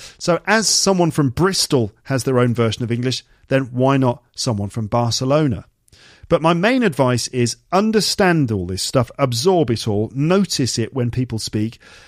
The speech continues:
but just try to be clear when you speak. Try to focus on being understood in your communication rather than trying to sound like a certain type of person.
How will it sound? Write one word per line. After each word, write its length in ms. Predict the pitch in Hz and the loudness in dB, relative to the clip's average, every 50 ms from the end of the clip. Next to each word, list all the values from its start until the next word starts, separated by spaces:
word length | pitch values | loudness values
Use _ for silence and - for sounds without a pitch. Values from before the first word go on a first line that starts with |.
| - - - | -20 -6 -2
but 200 | - 170 127 127 | -2 -2 -2 -2
just 260 | - 202 185 - - | -2 -2 -2 -4 -4
try 220 | - - 196 196 180 | -2 0 0 0 0
to 120 | - 180 | -2 -4
be 120 | 170 185 | -6 -6
clear 400 | 160 - - - 180 175 170 165 | -6 -6 -4 -2 0 0 2 0
when 160 | 143 120 110 107 | 0 0 -2 -2
you 100 | 101 101 | -4 -6
speak. 380 | - - 110 104 101 104 - - - - _ - | -6 -6 -6 -6 -6 -8 -10 -16 -20 -20 _ -4
Try 160 | - - - | -2 0 0
to 100 | 170 208 | 0 0
focus 400 | 180 - 196 190 175 - 180 - 170 | 0 0 0 0 0 0 -2 -2 -2
on 120 | 160 147 | -2 -2
being 200 | 156 151 147 147 | 0 0 0 0
understood 520 | 147 151 151 143 131 - - 170 170 151 | 0 0 0 0 -2 0 0 0 0 2
in 100 | 139 127 | 2 0
your 120 | 117 113 107 | 0 0 -2
communication 680 | - 117 113 104 104 98 - 113 113 - - 117 - - - - - _ - | -2 -4 -4 -4 -4 -4 -4 -4 -4 -4 -6 -10 -12 -16 -20 -20 -16 _ -2
rather 320 | 143 156 160 160 143 151 | 0 2 2 2 0 -2
than 280 | 135 139 139 135 123 - _ _ _ | -2 -2 -2 -2 -4 -8 _ _ _
trying 320 | - - - 165 151 151 139 | -6 -2 0 2 2 2 0
to 100 | - 131 | 0 -2
sound 260 | - 147 135 131 123 | -2 -2 -2 0 -2
like 80 | 123 117 | -2 -4
a 40 | - | -2
certain 380 | - - 143 127 120 120 120 | 0 0 2 0 0 -2 -4
type 280 | - - 127 127 117 - | -4 -4 -2 -2 -2 -4
of 120 | 113 - | -6 -6
person. 520 | - - 120 113 110 104 - - 78 76 | -4 -2 0 0 0 0 -2 -4 -6 -10